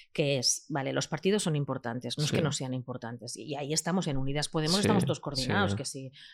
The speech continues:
Speaker 1: los comunes de aquí, Podemos,
Speaker 2: Sí.
Speaker 1: Izquierda Unida, pues
Speaker 2: Claro,
Speaker 1: todos estamos,
Speaker 2: eso
Speaker 1: las
Speaker 2: es.
Speaker 1: mareas de Galicia,
Speaker 2: Sí.
Speaker 1: ahí estamos todos y estamos coordinados en el
Speaker 2: Mm.
Speaker 1: Congreso. Pero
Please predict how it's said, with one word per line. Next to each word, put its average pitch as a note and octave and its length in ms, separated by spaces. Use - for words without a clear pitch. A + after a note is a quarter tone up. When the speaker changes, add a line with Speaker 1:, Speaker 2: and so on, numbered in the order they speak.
Speaker 1:
los - 160
comunes C#3+ 480
de C#3 80
aquí, A3 500
Podemos, G#3 600
Speaker 2:
Sí. G#2 380
Speaker 1:
Izquierda C3+ 400
Unida, G#3+ 560
pues - 140
Speaker 2:
Claro, A2 240
Speaker 1:
todos G#2 140
estamos, - 200
Speaker 2:
eso - 80
Speaker 1:
las G2+ 120
Speaker 2:
es. C#3 40
Speaker 1:
mareas D#3+ 480
de D#3 80
Galicia, F3+ 520
Speaker 2:
Sí. - 120
Speaker 1:
ahí F3 140
estamos C#3+ 360
todos F2+ 380
y - 60
estamos D3+ 300
coordinados D3+ 400
en C#3 80
el A2+ 60
Speaker 2:
Mm. A2 40
Speaker 1:
Congreso. B2 500
Pero C#4 300